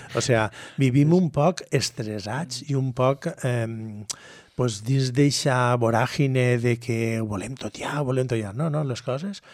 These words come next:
les coses costen de, d'aconseguir, i, i, i quan una cosa costa d'aconseguir és quan es valora. Si no costa,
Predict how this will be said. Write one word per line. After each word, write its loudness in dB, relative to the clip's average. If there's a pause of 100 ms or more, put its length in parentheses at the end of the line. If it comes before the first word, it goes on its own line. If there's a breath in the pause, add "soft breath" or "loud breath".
(240 loud breath)
les -4
coses -2
costen -4
de, -6
d'aconseguir, -4
i, 2 (180)
i, -6 (500 loud breath)
i 2
quan 0
una 2
cosa 0
costa -2
d'aconseguir -4
és -6
quan -6
es -6
valora. -10 (520 soft breath)
Si -4
no 0
costa, 0